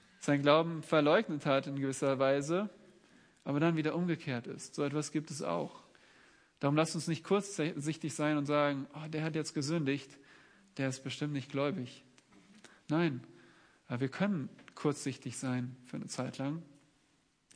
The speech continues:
vergessen, dass wir gereinigt sind und am Ende bewahrt Gott aber den Glauben bis zum Ziel.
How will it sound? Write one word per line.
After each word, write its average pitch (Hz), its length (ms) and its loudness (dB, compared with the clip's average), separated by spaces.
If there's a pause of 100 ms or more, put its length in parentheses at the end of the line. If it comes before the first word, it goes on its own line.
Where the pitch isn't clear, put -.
(100)
vergessen, 147 420 0
dass 120 200 -6
wir 135 100 -2
gereinigt 135 460 -2
sind 170 340 -4 (1120)
und 127 400 -2 (1040)
am 135 100 -4
Ende 143 280 2
bewahrt 135 460 0
Gott 143 240 -2
aber 135 200 -2
den 131 140 -2
Glauben 123 540 -2
bis - 220 -8
zum 131 140 -6
Ziel. 120 460 -4